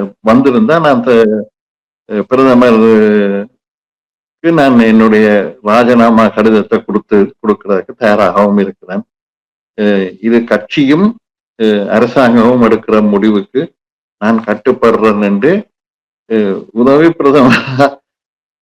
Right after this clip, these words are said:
செயல்படக்கூடிய ஒரு ஆள் வந்து டெலிவிஷன்ல வந்து ஓப்பனா தன்னை அர்ப்பணிக்கிறார்.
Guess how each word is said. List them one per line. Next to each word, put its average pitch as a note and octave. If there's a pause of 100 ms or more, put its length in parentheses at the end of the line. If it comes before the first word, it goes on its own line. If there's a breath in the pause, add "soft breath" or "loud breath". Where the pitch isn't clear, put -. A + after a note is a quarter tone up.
(100)
செயல்படக்கூடிய C3+ (100)
ஒரு A2
ஆள் A2+
வந்து A2+ (720)
டெலிவிஷன்ல B2+
வந்து A#2
ஓப்பனா C#3 (840)
தன்னை C3+ (520)
அர்ப்பணிக்கிறார். G#2+